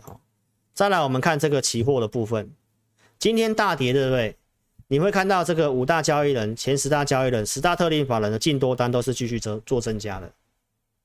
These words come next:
都是继续做增加的。而且台股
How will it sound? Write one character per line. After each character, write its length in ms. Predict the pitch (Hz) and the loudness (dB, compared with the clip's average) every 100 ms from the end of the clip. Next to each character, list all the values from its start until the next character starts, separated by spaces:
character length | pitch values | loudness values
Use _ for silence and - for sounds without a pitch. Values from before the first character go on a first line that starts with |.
| _ _ _ | _ _ _
都 140 | 165 | 0
是 100 | 170 | 2
继 140 | 180 170 | 0 2
续 140 | 151 | 2
做 160 | 143 131 | 0 0
增 180 | 120 110 | 0 -2
加 180 | 107 | -6
的。 140 | 101 95 _ _ _ _ _ _ _ | -8 -12 _ _ _ _ _ _ _
而 140 | - 202 | 0 2
且 180 | 185 | 0
台 220 | 147 151 175 | 0 0 2
股 260 | 151 107 | 0 -2